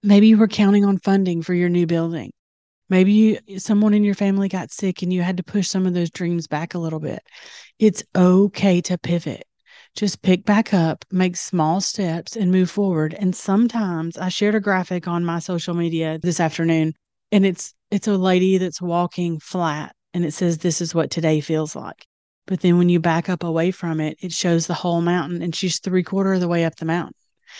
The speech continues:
She's just on a little flat spot. So I want you to take that back up and look at your plan. Look at where you're going. Look at where you've been. Look at how far you've come and change your mindset about a pivot, because pivots aren't always bad.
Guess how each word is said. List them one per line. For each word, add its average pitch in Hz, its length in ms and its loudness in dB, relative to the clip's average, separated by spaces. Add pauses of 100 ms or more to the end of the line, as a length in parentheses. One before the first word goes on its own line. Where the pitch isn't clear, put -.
(180)
She's 196 200 -2
just 208 240 0
on 185 100 2
a 185 60 2
little 180 200 0
flat 175 300 -6
spot. - 300 -10 (420)
So - 160 0
I 202 40 6
want 202 220 4
you 214 80 0
to 220 80 2
take 208 300 0
that 180 240 -2
back 190 300 -2
up 190 160 -2
and 180 140 0
look 180 180 -2
at 220 100 0
your 190 140 -4
plan. 165 580 -4 (320)
Look 196 160 -2
at 214 100 4
where 185 120 6
you're 185 160 6
going. 170 500 2
Look 202 280 -2
at - 80 0
where 165 120 -2
you've 156 280 -4 (100)
been. 131 400 -6
Look 175 180 -4
at 226 80 4
how 208 160 4
far 170 300 0
you've 170 280 0
come 156 540 -2 (580)
and 190 180 2
change 190 340 2
your 202 120 2
mindset 170 580 0 (100)
about 160 280 -2
a 156 40 -4
pivot, 156 420 -4 (120)
because 185 480 -2 (160)
pivots 202 320 0
aren't 214 160 2
always 208 240 0
bad. 185 340 -6